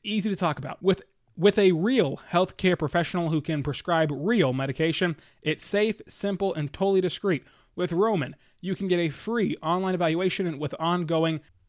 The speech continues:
care for E D, all from the comfort of your, and the privacy of your own home.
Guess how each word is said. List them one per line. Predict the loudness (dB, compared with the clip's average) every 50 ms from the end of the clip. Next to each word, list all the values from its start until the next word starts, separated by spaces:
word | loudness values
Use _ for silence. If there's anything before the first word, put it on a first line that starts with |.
| _ _ _ _ _ _ _ -10
care | -4 -2 0 0 0 -2
for | -2 -4 -4 -4 -4
E | -4 -2 -2 -2 -2
D, | -4 -4 -4 -2 -2 -4 -4 -6 _ _ -6
all | -2 0 2 2 2
from | 0 0 -2
the | -4 -4
comfort | -4 -4 -6 -4 -4 -6
of | -6 -6 -4 -4
your, | -4 -4
and | -4 -4 -6
the | -6
privacy | -6 -4 -4 -4 -4 -4 -4 -4 -4 -4
of | -2 -4 -4 -2
your | -2 -2 -2 -2
own | -4 -4 -6 -6
home. | -6 -8 -8 -10 -12